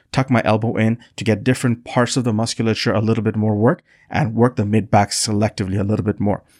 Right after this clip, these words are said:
So that's another tip for the mid back. Try that one out. Area number three, and this is personally affecting me today, so I'm, I'm kicking myself here 'cause I'm in a lot of pain as I'm recording this. You know,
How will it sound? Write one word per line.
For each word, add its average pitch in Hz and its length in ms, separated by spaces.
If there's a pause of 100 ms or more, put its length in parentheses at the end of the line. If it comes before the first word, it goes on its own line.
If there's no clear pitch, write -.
(140)
So - 140
that's 127 240
another 123 220
tip 117 220
for - 100
the 101 80
mid 101 200
back. 117 260 (420)
Try 143 200
that 110 200
one 95 120
out. - 140 (2000)
Area 135 260
number 120 240
three, - 400 (340)
and 104 220
this - 180
is 107 80
personally 139 600 (260)
affecting 143 400
me 127 140
today, 131 260
so - 160
I'm, 85 160
I'm 104 140
kicking 151 320
myself 135 300
here 127 120
'cause 110 160
I'm 110 120
in 107 60
a 101 60
lot 120 280
of 123 120
pain 127 200
as 110 80
I'm 113 120
recording 120 360
this. 120 260 (520)
You 113 140
know, - 460